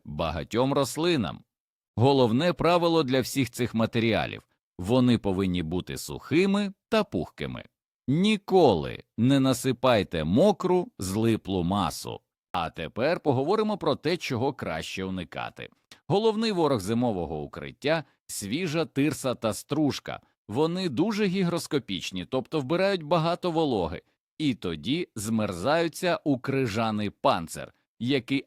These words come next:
абсолютно не пропускає повітря. Під таким укриттям рослина, скоріш за все, просто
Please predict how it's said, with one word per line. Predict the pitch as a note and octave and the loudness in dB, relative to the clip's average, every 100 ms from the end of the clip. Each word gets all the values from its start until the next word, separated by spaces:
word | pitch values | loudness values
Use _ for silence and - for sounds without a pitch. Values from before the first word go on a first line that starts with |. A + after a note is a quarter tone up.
| - | 0
абсолютно | C#3 D3+ - - F3 E3 A#2+ A#2 C3+ C#3 C3+ | 0 0 -4 -6 -2 0 2 0 -2 -2 -2
не | B2+ | -2
пропускає | A#2+ F2+ - D2 - F#2 D2 D2+ | -2 -8 -8 -12 -8 -4 -4 -6
повітря. | D2+ G#2+ G2 F#2 D2+ C#2 A#1 - _ _ _ _ | -6 -6 -4 -6 -8 -10 -14 -16 _ _ _ _
Під | D3+ - | -6 -4
таким | - A2 - E2+ | -4 -4 -4 -6
укриттям | F#2 - D3 - G#2+ D#2+ D#2 | -4 -4 -6 -4 -4 -4 -6
рослина, | D2+ - B2 F#3+ C3+ C#2+ | -8 -6 -2 0 -2 -6
скоріш | - - G#3 A#3 F3+ | -14 -6 -4 -2 -4
за | F3 | -4
все, | F3 - F#3+ | -6 -4 -4
просто | G#3 C3+ C3 C#3 - C#3+ C3+ | -4 -2 -2 -4 -4 0 0